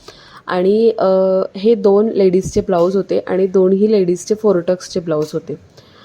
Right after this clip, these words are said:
ओके, तर मी फटाफट कटिंग करून घेतलेलं आहे अस्तरचं.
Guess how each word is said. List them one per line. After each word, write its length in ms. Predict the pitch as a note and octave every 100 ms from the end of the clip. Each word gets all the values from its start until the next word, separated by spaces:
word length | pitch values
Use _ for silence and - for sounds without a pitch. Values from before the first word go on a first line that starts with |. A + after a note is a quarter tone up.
| - _
ओके, 240 | - F#3 A#3+
तर 140 | A#3+
मी 160 | G#3 G#3+
फटाफट 460 | G#3+ G3 F#3+ G#3 G3+
कटिंग 320 | - F#3 G3 G#3+
करून 280 | A3 A3
घेतलेलं 360 | A3+ A3 F#3+ F3+
आहे 260 | E3+ F3 F#3
अस्तरचं. 640 | F3+ E3+ - G3 F#3+ -